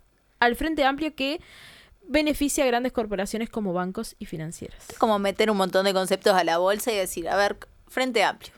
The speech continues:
Speaker 2: dame un concepto de la
Speaker 1: No.
Speaker 2: bolsa".
Speaker 1: Claro, pero aparte de definir a gente del Partido Nacional como comunistas y a gente del Frente Amplio como capitalistas
Speaker 2: Un
Speaker 1: salvajes,
Speaker 2: intercambio ahí,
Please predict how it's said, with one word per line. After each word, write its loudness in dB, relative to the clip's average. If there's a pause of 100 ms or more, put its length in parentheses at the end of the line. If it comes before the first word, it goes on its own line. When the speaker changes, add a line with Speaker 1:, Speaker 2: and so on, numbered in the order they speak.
(300)
Speaker 2:
dame 4
un -4
concepto -2
de 2
la 4
Speaker 1:
No. 2
Speaker 2:
bolsa". 4 (480)
Speaker 1:
Claro, 6
pero 4
aparte 0
de 0
definir -2
a 0 (100)
gente -2
del 0
Partido 0
Nacional 0 (100)
como 2
comunistas -4
y -8
a -6
gente -4
del 0
Frente 0
Amplio 0
como -2
capitalistas -2
Speaker 2:
Un 0
Speaker 1:
salvajes, 4
Speaker 2:
intercambio 4
ahí, 2